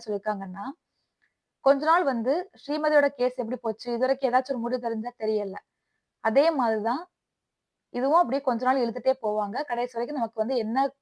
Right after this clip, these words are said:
இதுல யார் தப்பு பண்ணா என்னன்னு தெரியவே செய்யாது. அந்த மாதிரி போயிடும். இந்த, இந்த போலீஸ்காரங்களோட மனைவிகள் வந்து தர்ணா போடுறதுல ஈடுபட்டாங்க. நாங்க வந்து,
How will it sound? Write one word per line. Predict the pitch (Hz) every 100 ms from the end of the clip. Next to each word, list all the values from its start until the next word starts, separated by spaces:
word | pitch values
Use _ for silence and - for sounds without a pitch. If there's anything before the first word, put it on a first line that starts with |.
| _
இதுல | - 214
யார் | 214 196 262
தப்பு | 269 226 220
பண்ணா | 220 226 240
என்னன்னு | 226 240
தெரியவே | 208 226 269
செய்யாது. | 262 202 196 202
அந்த | 208
மாதிரி | 226 247
போயிடும். | 208 202 196 - _ _ _ _ _ _ -
இந்த, | 262 294 - -
இந்த | 247 302 277
போலீஸ்காரங்களோட | 285 339 - 311 269 240 240
மனைவிகள் | 226 220 262 277 226
வந்து | 220 240
தர்ணா | 220 240 262
போடுறதுல | 226 208 214
ஈடுபட்டாங்க. | 208 196 196 196 196 220 269 _ _ _ _
நாங்க | 226 240 233
வந்து, | 220 226 330 285